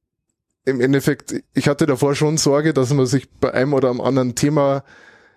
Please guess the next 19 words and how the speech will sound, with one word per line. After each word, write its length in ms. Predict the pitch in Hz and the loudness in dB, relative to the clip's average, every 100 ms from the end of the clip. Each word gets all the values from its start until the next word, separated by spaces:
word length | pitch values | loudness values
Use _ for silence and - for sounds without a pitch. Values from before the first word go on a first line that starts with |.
| _ _ _ _ - - | _ _ _ _ -20 -16
fetzen 440 | - 160 - 185 151 | -4 -2 0 0 0
würde 380 | 165 170 170 | 2 2 0
und, 320 | 135 131 131 - | 0 0 -2 -2
und 220 | 127 123 | -4 0
irgendwie 760 | 123 139 127 131 127 123 117 - | 0 0 0 2 2 2 0 -2
härtere 840 | 117 147 - 151 147 143 135 - - - - - - _ _ | 0 -2 0 0 2 2 0 -4 -8 -12 -20 -20 -20 _ _
Wortwahl 540 | 135 127 156 - 143 135 | -4 -2 -2 0 -2 0
dann 160 | 131 | -2
auch 140 | - 131 | -2 -2
stattfindet, 680 | - 139 - 147 143 135 | -2 -4 -2 -2 0 -2
aber 380 | - 120 123 123 - - - _ _ _ _ _ _ _ _ _ | -4 0 0 0 -4 -20 -20 _ _ _ _ _ _ _ _ _
es 140 | - 135 | -4 0
ist 160 | 165 | 0
einfach 240 | 147 131 123 | 0 0 0
alles 320 | - 165 151 | 2 0 0
immer 140 | 147 | 0
so 180 | 131 165 | 2 0
getrimmt, 800 | 160 135 120 139 185 - - - - _ | -2 -2 0 0 -2 -4 -6 -6 -8 _
dass, 380 | 135 131 - | -2 -2 -6